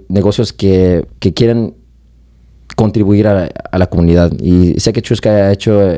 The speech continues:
eso en diferentes maneras. Entonces, le he platicado a unos amigos porque también hay un programa, el que estabas mencionando,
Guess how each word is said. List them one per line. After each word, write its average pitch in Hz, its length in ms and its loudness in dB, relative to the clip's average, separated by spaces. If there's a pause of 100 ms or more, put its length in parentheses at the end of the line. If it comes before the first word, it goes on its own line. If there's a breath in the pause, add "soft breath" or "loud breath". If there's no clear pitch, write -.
(280)
eso 98 200 -2
en 98 80 0
diferentes 92 320 -2
maneras. 92 440 0 (360 loud breath)
Entonces, 104 420 0
le 110 120 4
he 117 40 2 (400)
platicado 110 460 0
a 107 60 2
unos 107 200 0
amigos 101 300 0
porque 95 580 0 (460 loud breath)
también 107 240 2
hay 117 80 0
un 113 80 -4
programa, 104 500 -2
el 95 200 -6 (260)
que 95 220 4
estabas 107 240 0
mencionando, 104 440 0